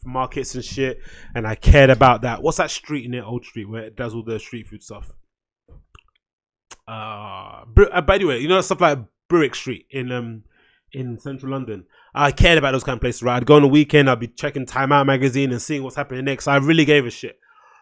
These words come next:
Um, and then I think it kind of evolved, and now I care probably more about restaurants, right? So I'm checking, um, blogs like Cheese and Biscuits, which is probably one of my favorite websites. Um, it's written by a food critic called Chris Pole. Um, check it out. Um, Cheese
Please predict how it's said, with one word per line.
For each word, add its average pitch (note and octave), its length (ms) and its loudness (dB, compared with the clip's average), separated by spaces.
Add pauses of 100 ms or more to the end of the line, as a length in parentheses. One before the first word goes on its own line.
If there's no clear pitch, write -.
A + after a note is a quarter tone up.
Um, C#3+ 380 -4
and D#3+ 160 -2
then F#3+ 140 4
I F#3 80 6
think E3+ 220 0
it D3+ 100 -2
kind D#3+ 180 -2
of C#3 80 -2
evolved, C3+ 460 0
and B2 80 -4
now C#3 160 4
I B2 140 2
care C#3 300 2
probably B2+ 280 -4
more B2+ 160 -4
about A2+ 180 -6
restaurants, A#2+ 400 -10
right? B2 200 -6
So A#2+ 100 -16
I'm A2+ 100 -14
checking, B2 460 -8 (340)
um, A#2+ 220 0
blogs B2+ 360 6
like A#2 220 -2
Cheese C3+ 260 -6
and B2 140 -8
Biscuits, B2+ 380 -10
which G#2 100 -16
is G#2 60 -20
probably A2+ 220 -4
one A#2 100 -2
of A2+ 80 -6
my A2 80 -8
favorite A2 400 -6
websites. A#2+ 480 -10
Um, A2 160 -12
it's G#2+ 120 -14
written B2+ 240 -2
by A2+ 220 -2
a G#2+ 340 -4
food - 300 -8
critic - 340 -14
called A#2 280 -12
Chris - 260 -6 (140)
Pole. A2+ 400 0 (420)
Um, A2+ 180 -4
check C#3+ 220 0
it C#3+ 60 4
out. A#2 240 0
Um, A2 240 -4
Cheese C3+ 600 -2